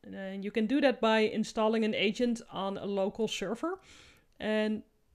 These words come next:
all the script, scripts that you run, all the tasks will be run on that local agent.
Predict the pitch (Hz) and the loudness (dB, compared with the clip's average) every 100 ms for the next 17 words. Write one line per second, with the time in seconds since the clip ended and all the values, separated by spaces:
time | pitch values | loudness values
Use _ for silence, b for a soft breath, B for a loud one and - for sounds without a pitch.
0 | - 190 262 240 - - - 220 214 - | -8 -2 0 0 -4 -6 -6 -6 -8 -8
1 | 233 240 - 190 202 185 180 277 - 196 | -6 -6 -8 -10 -8 -6 -2 -2 -2 -6
2 | 185 - 196 - - - 196 214 233 240 | -6 -6 -4 -4 -6 -6 0 0 0 -2
3 | 185 196 254 202 202 190 190 196 - 220 | -2 -2 -2 -4 -6 -4 0 2 2 -2
4 | - - - 196 175 | -2 -6 -6 -8 -8